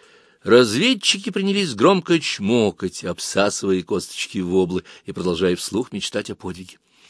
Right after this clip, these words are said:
"Хоть бы гроза какая-нибудь", — говорила Таня, держа двумя руками рыбий хвост. "В районе наблюдательного пункта разразилась гроза, погреб затоплен, продолжаем наблюдение по колено в воде".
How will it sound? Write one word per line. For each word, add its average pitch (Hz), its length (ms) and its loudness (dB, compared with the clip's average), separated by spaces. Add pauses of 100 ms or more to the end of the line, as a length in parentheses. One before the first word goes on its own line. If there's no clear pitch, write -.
(340)
"Хоть 233 320 2
бы 220 180 -2
гроза 202 400 2
какая-нибудь", — 95 800 -2 (680)
говорила 95 360 0
Таня, 95 280 0 (280)
держа 95 320 2
двумя 92 300 -2
руками 110 320 0
рыбий 104 240 -4
хвост. - 360 -6 (300)
"В - 40 -6
районе 165 760 6
наблюдательного 165 880 2
пункта 170 600 2 (280)
разразилась 135 680 6
гроза, 120 460 6 (280)
погреб 127 460 6
затоплен, 156 720 4 (160)
продолжаем 110 760 4
наблюдение 147 540 0 (180)
по - 120 -4
колено 113 360 4
в 107 60 0
воде". 98 320 -2